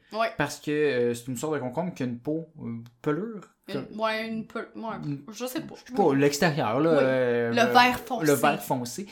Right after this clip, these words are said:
Speaker 2: Il est plus mince que la plupart des concombres, fait qu'il pourrait
Speaker 1: Ouais.
Speaker 2: se, se cogner puis s'abîmer. Puis,
Speaker 1: Ah.
Speaker 2: euh, ça le protège moins aussi. Fait que ça permet de garder le truc, euh, plus frais avec le plastique. Fait que c'est pour ça que ça, c'est pour la
Speaker 1: Ah.
Speaker 2: fraîcheur.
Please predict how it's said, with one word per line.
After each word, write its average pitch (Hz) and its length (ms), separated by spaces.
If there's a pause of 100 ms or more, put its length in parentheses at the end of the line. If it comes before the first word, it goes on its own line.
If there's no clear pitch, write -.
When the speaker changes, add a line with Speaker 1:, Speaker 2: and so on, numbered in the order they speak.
(120)
Speaker 2:
Il 147 60
est 139 40
plus 208 220
mince 165 420
que - 80
la 120 120
plupart 135 260
des 131 100
concombres, 123 380
fait 139 120
qu'il 120 140
pourrait - 200
Speaker 1:
Ouais. 226 320 (240)
Speaker 2:
se, - 100
se 131 60
cogner 127 420
puis 117 260
s'abîmer. 123 640 (380)
Puis, 180 380
Speaker 1:
Ah. - 40
Speaker 2:
euh, 175 140
ça 131 180
le 123 60
protège 143 420
moins 156 340
aussi. 143 460 (140)
Fait 131 100
que - 100
ça 131 120
permet 135 240
de 156 100
garder 131 640
le - 40 (100)
truc, 143 160
euh, 117 100
plus 160 280
frais 160 420 (120)
avec 123 280
le 117 100
plastique. 120 640 (280)
Fait 120 100
que 120 60
c'est 120 140
pour 139 180
ça 131 200 (120)
que 117 120
ça, 127 160
c'est 127 160
pour 139 100
la 139 100
Speaker 1:
Ah. 131 40
Speaker 2:
fraîcheur. 120 840